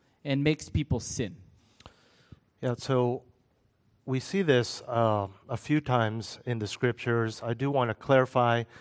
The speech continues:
Speaker 2: that in the Old Testament, believers were not indwelt by the Holy Spirit like they are today. As you know, he came at Pentecost.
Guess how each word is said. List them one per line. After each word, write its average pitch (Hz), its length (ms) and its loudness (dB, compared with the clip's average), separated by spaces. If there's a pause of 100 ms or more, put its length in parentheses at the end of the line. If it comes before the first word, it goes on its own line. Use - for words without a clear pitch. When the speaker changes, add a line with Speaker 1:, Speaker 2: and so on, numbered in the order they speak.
(520)
Speaker 2:
that 120 320 2
in 127 120 -2
the 120 120 2
Old 151 220 6
Testament, 113 720 -2 (160)
believers 123 800 0
were 110 180 -2
not 113 600 0 (180)
indwelt 120 520 2
by 110 140 2
the 104 120 -2
Holy 113 260 0
Spirit 110 340 -2
like 107 200 -4
they 101 140 -4
are 95 280 -4
today. 107 340 -4
As 95 180 -8
you 98 80 -8
know, 95 300 -8 (420)
he 107 140 -4
came 101 300 -4
at 92 100 -10
Pentecost. 117 840 0